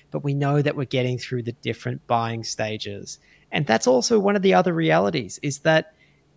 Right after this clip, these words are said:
marketers try and say that we've got it, we can hit people with laser-like accuracy, the right people, the right time, the right message. That's what we always claim to do as marketers. Yes,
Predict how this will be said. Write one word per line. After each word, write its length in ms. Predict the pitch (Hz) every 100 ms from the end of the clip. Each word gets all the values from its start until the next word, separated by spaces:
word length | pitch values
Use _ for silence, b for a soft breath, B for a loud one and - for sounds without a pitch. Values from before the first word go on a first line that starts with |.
| _
marketers 480 | 123 156 - 180 151
try 240 | - 151
and 120 | 147
say 420 | - 135 127 123 117
that 180 | 120 104
we've 220 | 131 120
got 120 | 135
it, 160 | 123 120
we 120 | 131
can 120 | 139
hit 280 | 120 147 -
people 360 | - 127 127 117
with 220 | 117 -
laser-like 640 | 113 135 131 127 127 127
accuracy, 640 | 127 120 131 117 - 120
the 80 | 113
right 260 | 120 151 -
people, 300 | 131 131 120
the 80 | 113
right 240 | 127 -
time, 260 | - 139 123
the 100 | 117
right 220 | 127 143
message. 420 | 131 120 110 110
That's 160 | 131 -
what 120 | 139
we 100 | 135
always 220 | 135 139
claim 260 | - 131 131
to 60 |
do 180 | 135 131
as 140 | 123 123
marketers. 560 | 120 117 131 117 113 _ b b b b _ _
Yes, 420 | 143 147 127 -